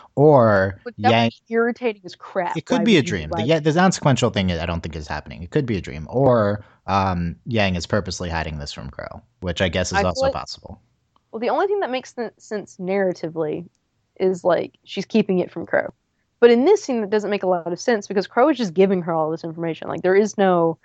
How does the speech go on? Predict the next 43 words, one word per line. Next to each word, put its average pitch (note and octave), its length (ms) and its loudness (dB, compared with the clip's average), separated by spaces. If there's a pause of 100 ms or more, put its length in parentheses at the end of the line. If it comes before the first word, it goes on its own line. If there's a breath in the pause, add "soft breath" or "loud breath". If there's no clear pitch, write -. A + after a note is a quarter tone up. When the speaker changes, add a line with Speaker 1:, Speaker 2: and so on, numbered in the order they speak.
Speaker 1:
I A#2 40 0
don't C3 100 4
Speaker 2:
granted, C4+ 340 4
we D4 100 0
also E4 240 4
never C#4 220 4
know B3 140 4
what, - 240 2
we A3+ 100 -4
don't A#3 280 2
know G#3 140 0
what F#3+ 140 0
Crow E3 220 -6
knows. - 340 -10
Like, G3+ 180 -2
Crow C#4+ 680 2
is, G#3 200 -4
like, G3+ 160 -2
this, F#3+ 220 -6 (140)
like, F3+ 300 -4
he, A3+ 420 -6 (560)
Crow C4+ 240 6
is B3+ 80 2
just - 200 -8
Crow. E3+ 240 2
Like, D#3+ 200 -4
you G#3+ 140 -4
don't A3+ 220 4
know G#3+ 140 2
what G#3+ 160 2
he's G#3 160 -6
saying. F3 380 -2
We F3+ 80 -4
don't F3+ 100 -6
know E3+ 80 -4
if E3 60 -8
it's D#3+ 160 -12
true. E4+ 440 0 (400 soft breath)
Like, G3+ 80 2
we A#3+ 100 4
don't A#3 120 4
know G3+ 100 6
anything. F#3 440 -2